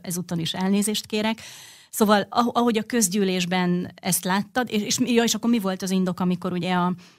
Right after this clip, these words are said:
a, a, a politikai, ö, ellenfeleink, ö, ezt kritikával illették, hogy ne szóljatok, mert a Fidesz ugyanezt csinálta. Na most ez egy, ö,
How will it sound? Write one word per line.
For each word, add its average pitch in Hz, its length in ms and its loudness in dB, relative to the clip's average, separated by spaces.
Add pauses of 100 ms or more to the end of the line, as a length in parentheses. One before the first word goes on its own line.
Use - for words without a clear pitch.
(100)
a, - 100 0
a, 170 680 0 (220)
a 175 100 -8
politikai, 175 720 -2 (280)
ö, 170 280 -4
ellenfeleink, 175 1000 0
ö, 170 220 -2 (480)
ezt 170 460 -8
kritikával 185 560 0
illették, 233 640 -2 (420)
hogy 175 320 -4 (520)
ne 202 160 2
szóljatok, 226 680 0 (720)
mert 196 240 2
a 160 40 -6
Fidesz 190 420 -2
ugyanezt 170 460 -2
csinálta. 143 640 -10 (560)
Na 196 100 0
most 196 300 -2
ez 196 140 0
egy, 202 240 0
ö, 208 180 2